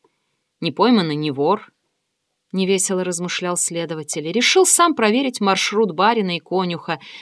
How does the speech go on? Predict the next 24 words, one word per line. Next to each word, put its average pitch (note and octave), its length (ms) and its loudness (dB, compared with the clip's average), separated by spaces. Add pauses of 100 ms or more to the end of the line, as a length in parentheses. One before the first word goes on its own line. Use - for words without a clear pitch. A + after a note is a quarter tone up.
тем B3 160 4
более, D#4 180 4
что A3 200 2
в F#3+ 60 0
день A3+ 220 2
их G#3 120 -4
отъезда G3 480 0
из D#3+ 140 -2
города C4 460 4 (260)
и G#3+ 180 2
всю G#3+ 200 0
последующую F#3 720 -2
неделю A#3+ 500 0 (320)
на B3 100 4
всех F#4 220 8
дорогах, C4 540 6
в - 40 -20
каждом G#3 400 2
городе A3 380 2
и D#3+ 40 0
посёлке B3+ 580 -2
прошла F3+ 360 -2
операция G3+ 580 0
«Вихрь B3+ 400 -4